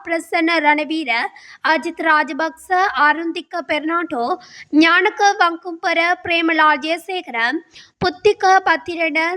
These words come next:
சரத் வீரசேகர ஆகியோர் படுதோல்வி அடைந்துள்ளனர்.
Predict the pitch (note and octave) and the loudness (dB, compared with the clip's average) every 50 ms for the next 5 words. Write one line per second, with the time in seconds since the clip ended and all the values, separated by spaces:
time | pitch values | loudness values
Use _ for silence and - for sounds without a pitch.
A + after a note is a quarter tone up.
0 | F4+ - - F4 D#4+ D#4+ E4+ E4 E4 D#4+ D4 D#4+ E4 E4+ E4+ E4 - F4+ F4+ F4 | -8 -2 0 2 2 2 2 -2 -4 -8 -8 -6 -4 -4 -6 -6 -8 -10 -10 -10
1 | - A#3+ A3+ A#3 A#3+ - E4+ - - - - - - B3+ D4 D4 - D4+ D4 E4 | -10 -6 -4 -2 -2 -4 -4 -8 -14 -20 -8 0 2 4 4 4 2 -2 0 0
2 | F4+ G4 G4 F#4+ F4+ F4+ F4+ F#4+ F4 E4+ E4 D4+ D#4+ D#4+ D#4 - - D#4+ D#4+ E4+ | 0 2 4 2 2 2 2 -2 -2 -2 -2 -2 -4 -6 -6 -2 0 0 0 0
3 | F4 D#4 F4 E4+ D4 C4+ A#3+ A#3 A#3+ A#3 A#3 A#3 | -2 -4 -8 -10 -8 -8 -6 -4 0 0 0 0